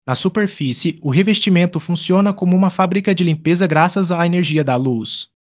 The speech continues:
Ao iluminar-se, o fotocatalisador gera elétrons livres e espécies reagentes que atacam Vox, nox e micro-organismos, convertendo-os em C O dois, água e sais inertes.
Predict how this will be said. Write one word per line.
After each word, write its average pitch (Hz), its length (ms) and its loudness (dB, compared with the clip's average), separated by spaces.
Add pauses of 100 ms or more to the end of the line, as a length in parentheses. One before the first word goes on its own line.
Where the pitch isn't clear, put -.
Ao 127 200 0
iluminar-se, 170 800 -2
o 147 80 -8
fotocatalisador 196 960 -2
gera 175 260 0
elétrons 170 460 -2
livres 151 480 -4 (120)
e 214 60 -4
espécies 165 460 -4
reagentes 202 540 -2
que 196 100 -4
atacam 190 460 -2
Vox, 143 420 -6
nox 127 420 -6
e 160 60 -6
micro-organismos, 165 960 -4
convertendo-os 180 680 -2
em 190 100 2
C 190 180 -2
O 180 100 2
dois, 127 400 -4 (100)
água 143 420 -2
e 170 80 -6
sais 156 340 -2
inertes. 120 640 -6